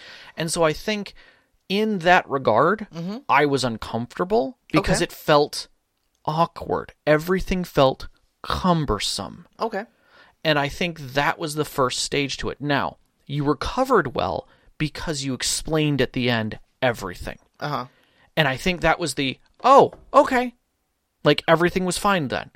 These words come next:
Speaker 2: Right. Now,
Speaker 1: Because
Speaker 2: the, the, the ending, by the way, that he's referring to for our
Speaker 1: Yeah.
Speaker 2: listeners is that, um, the, uh, the party has been corresponding with the other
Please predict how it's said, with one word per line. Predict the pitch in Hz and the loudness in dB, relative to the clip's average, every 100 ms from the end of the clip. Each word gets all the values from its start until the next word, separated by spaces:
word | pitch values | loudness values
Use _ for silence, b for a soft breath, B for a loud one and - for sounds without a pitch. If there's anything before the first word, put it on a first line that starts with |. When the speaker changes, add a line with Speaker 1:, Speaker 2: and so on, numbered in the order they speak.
| - | -10
Speaker 2:
Right. | 147 127 113 B - | -6 -6 -8 B 0
Now, | 175 | 2
Speaker 1:
Because | 175 165 | 4 2
Speaker 2:
the, | 180 190 | 4 2
the, | 170 | 4
the | 226 | 4
ending, | 220 180 147 | 4 0 0
by | 143 | 0
the | |
way, | 135 131 | 2 0
that | 127 | -2
he's | 117 | -8
referring | 120 - 135 117 | -10 -2 -2 -2
to | 123 117 | -8 -8
for | 123 | -2
our | 110 | -2
Speaker 1:
Yeah. | |
Speaker 2:
listeners | 127 - 117 123 - | -2 -4 -10 -12 -12
is | - 131 123 120 | -8 -6 -6 -6
that, | 131 120 117 - | -4 -4 -6 -10
um, | 131 127 120 117 117 _ _ _ _ _ _ _ - | -8 -6 -8 -10 -14 _ _ _ _ _ _ _ -10
the, | 147 127 120 - | -10 -8 -10 -8
uh, | 123 120 | -6 -6
the | 117 | -6
party | - 262 285 | 0 2 2
has | 202 185 | -2 -2
been | - 156 147 B B - | 0 0 -4 B B -18
corresponding | - 294 302 - 196 175 170 170 151 | -6 -4 -2 0 2 0 -2 -6 -4
with | 143 - | -6 -6
the | - | -2
other | 156 | 0